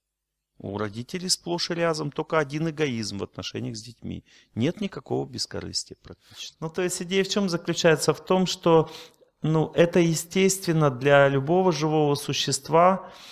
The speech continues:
пытаться решать проблемы сначала по-простому. Не так, как надо решать на самом деле, а по-простому. Так, чтобы просто вот, м, по-простому.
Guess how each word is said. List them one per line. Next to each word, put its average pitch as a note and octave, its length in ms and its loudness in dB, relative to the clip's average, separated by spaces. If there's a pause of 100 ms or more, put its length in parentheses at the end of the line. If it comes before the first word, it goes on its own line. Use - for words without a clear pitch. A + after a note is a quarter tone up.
(280)
пытаться D#3+ 640 6
решать C#3+ 500 2
проблемы C#3 680 2 (380)
сначала D#3+ 840 4 (460)
по-простому. C#3+ 1120 4 (560)
Не C3 200 4
так, G3 420 2
как D#3 260 2
надо C#3+ 360 8
решать A#2+ 580 2 (120)
на A#2+ 120 2
самом B2 420 2
деле, A2 280 0
а - 140 -4
по-простому. C3+ 1040 -2 (380)
Так, E3+ 220 6
чтобы C#3 300 -2
просто D#3+ 500 2
вот, A#2+ 280 -2
м, F#2+ 540 -14 (560)
по-простому. B2+ 840 0